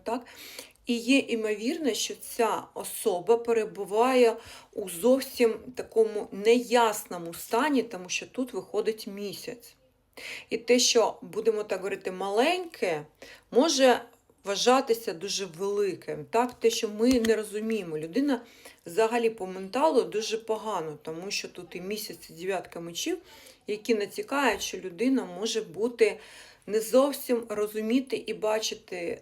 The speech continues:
цей світ або вашу ситуацію зрозумілою. Ментал страждає, і,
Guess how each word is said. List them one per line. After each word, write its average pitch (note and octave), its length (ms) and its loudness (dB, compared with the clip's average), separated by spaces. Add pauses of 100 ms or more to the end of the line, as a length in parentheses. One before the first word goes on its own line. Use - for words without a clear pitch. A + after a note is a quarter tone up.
(100)
цей F#3 340 -2
світ A3+ 560 -4 (580)
або G3 220 -2
вашу G3 340 -2
ситуацію A3+ 880 0
зрозумілою. G3+ 1040 -4 (840)
Ментал A#3+ 540 0
страждає, F#3 1120 0 (1080)
і, A3 360 0